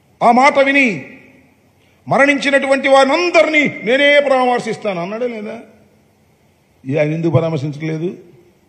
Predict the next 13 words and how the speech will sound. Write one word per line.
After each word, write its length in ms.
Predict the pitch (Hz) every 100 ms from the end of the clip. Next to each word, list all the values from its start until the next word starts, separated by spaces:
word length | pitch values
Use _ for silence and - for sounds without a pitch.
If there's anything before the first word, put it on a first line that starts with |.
| _ _ _ _ _ _ _ _ -
భువనేశ్వర్ 440 | 135 170 180 170 170
గారు 100 | 170
ఎందుకు 180 | 170
పరామర్శించడానికి 600 | 165 170 170 143 156 156
వెళ్తున్నారు? 520 | 151 151 156 165 180 233 - _ _ _ _ _ _ _ _ 160
ఇది 120 | 170
ములాఖాతులో 560 | 170 180 180 170 165 165
జరిగిన 260 | 160 151
కుట్ర 280 | 151 151 175
కాదా? 340 | 160 156 180 - - - _ _ _ _ _ _ _ _ _ _ _ _ _ -
బాలకృష్ణ 640 | 196 214 285 285 285 - 285
పలకరించడం 720 | 254 277 277 277 269 277 269
మొదలెడితే 800 | 269 277 277 269 269 226 180